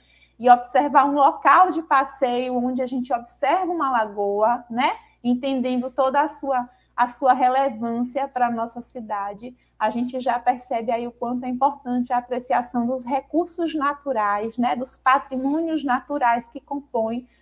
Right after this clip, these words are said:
Feira de Santana. E aí ver isso sendo revitalizado, ver isso sendo, é, organizado para que a população desfrute aí daquilo que a lagoa pode oferecer.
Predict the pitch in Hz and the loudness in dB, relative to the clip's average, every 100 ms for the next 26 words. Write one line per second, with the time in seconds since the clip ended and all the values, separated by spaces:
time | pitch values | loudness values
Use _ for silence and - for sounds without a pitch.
0 | _ _ - 240 247 247 - 277 269 202 | _ _ -4 2 2 0 -4 -6 -6 -10
1 | 180 185 180 _ _ - 220 226 226 254 | -10 -12 -16 _ _ 2 4 4 4 6
2 | 277 277 - 247 269 247 254 247 240 - | 6 2 -4 -8 -2 -2 0 0 0 2
3 | 240 240 240 - 196 202 196 220 214 226 | 4 4 0 -2 0 0 -4 -8 -6 -6
4 | 233 - 247 254 226 240 - _ _ 220 | -6 -10 -8 -6 -4 -6 -10 _ _ 2
5 | 233 226 247 294 240 330 349 285 240 233 | 4 8 6 4 0 2 2 0 4 6
6 | 220 226 269 262 240 247 247 254 254 247 | 6 4 0 0 0 0 0 -2 2 2
7 | 247 262 247 240 339 - - - 285 381 | 2 0 2 2 0 -2 -14 0 2 2
8 | 453 - 294 240 233 240 240 247 240 247 | 0 -2 0 0 -2 -4 -4 -6 -8 -4
9 | 226 226 220 220 220 220 226 226 233 226 | -2 -2 0 -2 0 -4 -4 -8 -8 -8
10 | 226 202 196 | -8 -10 -12